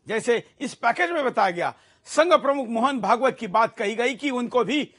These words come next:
फंसाने की बात हुई। मैं खुद साक्षी हूं, महाराष्ट्र के तब के, अ, होम मिनिस्टर और डेप्यूटी चीफ मिनिस्टर आरआर पाटिल थे। आरआर पाटिल ने मुझे खुद कहा था कि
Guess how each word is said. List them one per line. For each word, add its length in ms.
फंसाने 380
की 140
बात 280
हुई। 140
मैं 120
खुद 180
साक्षी 420
हूं, 180
महाराष्ट्र 520
के 80
तब 260
के, 160
अ, 760
होम 160
मिनिस्टर 560
और 200
डेप्यूटी 380
चीफ 280
मिनिस्टर 500
आरआर 280
पाटिल 440
थे। 200
आरआर 240
पाटिल 340
ने 80
मुझे 180
खुद 220
कहा 300
था 260
कि 300